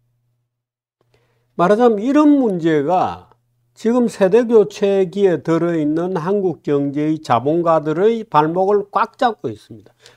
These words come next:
금투세가 아닙니다. 금투세는 이익이 난 사람에게 매기는 거고, 자본이득세는, 아, 그 상속세는 그야말로 자본가들에게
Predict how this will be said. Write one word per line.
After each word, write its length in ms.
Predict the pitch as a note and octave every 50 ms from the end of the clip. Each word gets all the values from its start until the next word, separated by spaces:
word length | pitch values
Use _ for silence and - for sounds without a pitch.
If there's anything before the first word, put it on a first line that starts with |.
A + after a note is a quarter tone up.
| _ _
금투세가 720 | - F#3 G3 F#3+ G3 - - C4 - - D4+ C4+ A3+ E3+
아닙니다. 560 | C3 A#2 A#2 B2+ C#3 D3 D3 C#3+ - F#2+ - _ _ _ _ _ _ _ _ _ _ _ _ _ _ _ _ _ _ _ _ _ _
금투세는 600 | - G3+ G#3+ G#3 G#3 B3 B3+ - - C#4 C#4 B3+ F3
이익이 380 | C#3 D3 F#3+ A#3+ B3 B3+ C#4
난 240 | B3+ G#3 F#3+ G#3 A3+
사람에게 560 | - - A#3+ C4+ C#4 B3 G3 D#3 C#3+ C3+ C3+
매기는 480 | C3 C3 C3+ C3+ C3 C3 A#2+ A2 G#2+ F#2+
거고, 600 | F#2+ F#2 F#2 F#2+ - A2+ B2 A#2 G2+ F#2 F2+ - _ _ _ _ _ _ _ _ _ _ _
자본이득세는, 1300 | - C#3+ C3+ C#3 D#3 G3 A3+ A3+ F3+ C#3+ B2+ D#3 D3+ - - - D#3+ D#3 D#3 C#3+ A#2 G2+ G#2 A2 B2+ D3
아, 160 | - C3 B2+ A#2+
그 220 | _ - D3 C3+
상속세는 800 | - - - G#3 A3+ A3 - - D3 - - D#3+ D3 C#3 B2+ B2+
그야말로 640 | - A3 B3 B3+ A3+ G3 F3+ F3 E3 E3 F3 F#3+ F3
자본가들에게 1300 | - - C3 B2 C#3 E3 F#3+ G3 G#3 G#3 G3 G3 F#3+ E3 E3 E3 D#3+ D#3 D3+ D3+ F#3 G3+ G3 G3 G3